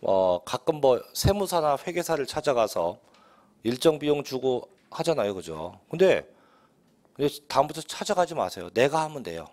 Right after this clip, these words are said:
내가. "어, 그거 복잡한데요." 복잡하지. 복잡한데 되게 쉬워요.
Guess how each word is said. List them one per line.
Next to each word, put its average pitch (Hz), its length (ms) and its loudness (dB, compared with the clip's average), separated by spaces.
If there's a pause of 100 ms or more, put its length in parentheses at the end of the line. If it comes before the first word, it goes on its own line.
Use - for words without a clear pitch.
(140)
내가. - 340 -14 (500)
"어, - 140 -4
그거 175 140 -8
복잡한데요." 170 840 2 (460)
복잡하지. 156 840 4
복잡한데 143 800 4 (320)
되게 113 280 -2
쉬워요. 98 600 -4